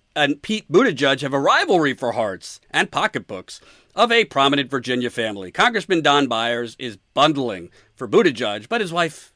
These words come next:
Megan, is bundling for Biden. Then you got Dianne Feinstein, lover of the military-industrial complex, corrupt in her own right, uh, and her husband, uh, both raising a lot of money for, for Joe Biden.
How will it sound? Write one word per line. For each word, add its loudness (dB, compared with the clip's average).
Megan, -6
is -12
bundling -8
for -14
Biden. -14
Then 2
you 4
got 4
Dianne 4
Feinstein, 2
lover 6
of -2
the 0
military-industrial 0
complex, 0
corrupt 0
in 2
her 6
own 6
right, 2
uh, 2
and 4
her 6
husband, 2
uh, -2
both 4
raising -2
a -2
lot -2
of -6
money -6
for, -10
for -10
Joe -4
Biden. -10